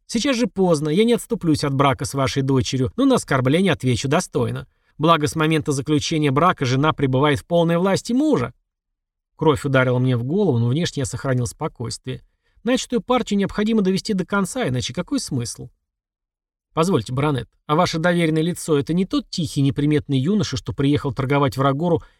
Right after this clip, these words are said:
не позднее, чем через месяц после вашего прибытия?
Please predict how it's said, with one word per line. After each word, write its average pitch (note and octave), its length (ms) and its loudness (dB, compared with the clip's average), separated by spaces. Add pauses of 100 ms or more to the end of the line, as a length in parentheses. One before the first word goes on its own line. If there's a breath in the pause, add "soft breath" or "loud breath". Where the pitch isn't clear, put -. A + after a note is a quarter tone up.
не D3 100 0
позднее, D#3 400 2
чем C#3 160 -2
через C3 340 0
месяц D3 280 -2
после C3+ 280 -4
вашего B2 280 -2
прибытия? C3+ 580 -4